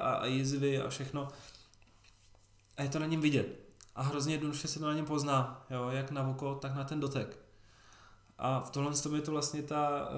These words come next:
eh, fyzioterapie hrozně jako krásná. Eh, protože je to jako taková nekonečná detektivka.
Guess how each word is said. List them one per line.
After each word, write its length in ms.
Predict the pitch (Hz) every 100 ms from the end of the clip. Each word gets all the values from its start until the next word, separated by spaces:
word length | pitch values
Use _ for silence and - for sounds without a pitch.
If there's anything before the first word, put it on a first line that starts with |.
| 143
eh, 20 | 139
fyzioterapie 640 | 139 135 143 139 139 151 151
hrozně 260 | 143 139
jako 160 | 139 156
krásná. 720 | 147 127 127 - 113 110 - - - - - - - - - - - -
Eh, 340 | 127 127 123 123
protože 280 | 120 - 127
je 40 | 139
to 100 | 143
jako 180 | 143 151
taková 260 | 147 147
nekonečná 500 | 143 139 135 131 156
detektivka. 540 | 139 143 139 113 -